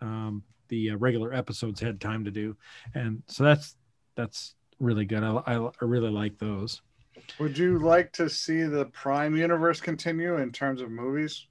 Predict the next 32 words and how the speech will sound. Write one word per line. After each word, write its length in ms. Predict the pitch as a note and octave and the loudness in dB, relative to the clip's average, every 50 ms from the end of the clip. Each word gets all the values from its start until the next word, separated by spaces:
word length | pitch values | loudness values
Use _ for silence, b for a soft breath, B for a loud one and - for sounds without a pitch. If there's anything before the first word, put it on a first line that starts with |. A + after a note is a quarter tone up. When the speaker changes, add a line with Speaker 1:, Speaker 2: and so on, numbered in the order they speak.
| _ _ _ _ _ _ _ - | _ _ _ _ _ _ _ -2
Speaker 2:
Or 280 | B2 B2+ B2+ B2+ - | 0 2 2 2 2
i-, 140 | C3 C3+ C#3 | 4 4 4
i-, 60 | C#3 - - | 4 2 2
is 380 | D#3 D#3+ D#3 C#3 E3+ F3 D#3+ | 2 2 4 6 6 4 6
because 560 | C#3+ E3 E3 D#3+ - F3 F3 E3+ D3+ - - - | 4 2 0 4 6 8 8 8 6 2 -8 -12
C 240 | - - - F#3 F3 | -8 -2 0 0 2
B 120 | D#3 E3 | 4 6
S 260 | E3+ E3 D#3+ - - D3+ | 6 8 6 6 2 0
and 280 | C#3+ C3+ B2+ A#2+ A#2 - _ _ - | 0 0 0 -2 -6 -10 _ _ 2
Viacom 640 | C3 C#3 D3+ D3+ D3 - - C3+ C3 C3 B2 A2 A2 | 4 4 4 4 2 0 0 0 0 0 -2 -4 -4
have 200 | A#2+ B2 A#2 A2+ | -4 -4 -4 -4
now 200 | B2 B2+ B2+ A#2+ | -4 -4 -4 -4
merged, 500 | A2+ A2+ A2+ A#2+ C3 C#3 C3+ - - - _ _ _ _ - | -4 -2 0 2 2 2 0 -2 -10 -20 _ _ _ _ 0
does 240 | B2 A#2 A2+ - - | 2 4 4 4 4
Speaker 1:
Right. 100 | C3 B2+ | 2 0
Speaker 2:
it 60 | - | 0
matter 280 | B2+ C3+ D3+ D#3 D#3 D#3 | 2 4 6 6 6 6
anymore? 380 | D#3+ E3 E3+ E3 E3 E3+ D#3+ | 4 4 4 4 6 8 8
It's 160 | C#3+ C#3 - - | 8 6 4 4
like, 220 | D3 C3 B2 - _ _ _ _ _ - | 2 2 2 -2 _ _ _ _ _ 2
it's 160 | D3 E3+ D#3+ | 2 2 6
kinda 240 | - - A3 A3+ G#3+ | 8 10 10 12 12
like 180 | G#3 F#3+ - - | 12 10 8 4
Prime's 400 | - F#3+ F#3+ G3+ G#3 G3+ G3 - | 4 8 8 10 10 8 6 6
kind 220 | - G3+ G3 F#3 | 6 6 8 8
of 80 | E3+ D3+ | 8 10
that, 220 | F3 E3+ E3 D#3 | 10 10 10 10
i-, 100 | - - | 6 2
it's 440 | C#3+ D#3+ D#3 - - E3+ E3+ D#3+ - F3 | 0 0 0 2 2 2 2 2 4 4
like 180 | E3+ D#3+ C#3+ | 4 4 4
that 180 | - E3 D#3+ D#3 | 4 4 6 6
embarrassing, 880 | D3+ C#3+ C3+ B2 D#3+ D#3+ E3+ E3+ E3 D#3 - - E3 D#3 C#3+ C3+ A#2+ | 4 4 4 6 8 8 10 10 8 6 4 0 0 2 2 2 0